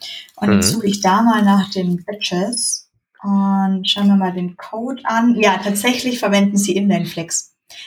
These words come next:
Speaker 1: Das habe ich mir doch jetzt gedacht, dass ich wahrscheinlich das von so fertigen Tailwind U-I-Komponenten auch übernommen habe, weil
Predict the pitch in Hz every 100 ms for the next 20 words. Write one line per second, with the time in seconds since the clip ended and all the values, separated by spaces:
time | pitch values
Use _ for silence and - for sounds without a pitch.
0 | - - 247 302 294 262 254 240 262 220
1 | 196 - - _ - - _ 214 202 -
2 | - - 208 208 214 233 254 233 220 -
3 | 226 208 208 208 208 226 208 208 202 220
4 | 214 208 208 190 202 202 190 - 185 180
5 | 180 180 170 180 180 180 185 208 220 202
6 | 202 226 240 220